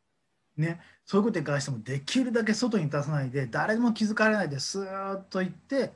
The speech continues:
まあ、やっつけ、攻撃したりとか、情報収集するっていう、そういう、あの、ものなんですよ。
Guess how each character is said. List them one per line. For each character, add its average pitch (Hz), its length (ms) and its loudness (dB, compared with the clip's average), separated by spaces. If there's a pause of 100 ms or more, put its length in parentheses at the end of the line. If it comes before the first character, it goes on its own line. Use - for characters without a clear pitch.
ま 190 120 6
あ、 - 140 0 (220)
や 151 180 4
っ 151 100 -2
つ - 80 -14
け、 - 140 -12
攻 165 220 2
撃 165 200 0
し - 60 -6
た 170 100 2
り 127 80 -2
と 113 80 -10
か、 113 180 -8
情 160 200 2
報 214 180 2
収 220 180 4
集 208 160 4
す 196 160 4
る 190 60 4
っ 185 40 0
て - 180 -12
い 113 80 -8
う、 104 100 -14 (640)
そ 220 200 4
う 233 60 6
い 226 80 10
う、 220 180 8
あ 208 100 6
の、 185 760 2
も 170 140 2
の 170 60 2
な 123 120 -2
ん 98 60 -12
で - 80 -16
す - 100 -14
よ。 - 80 -20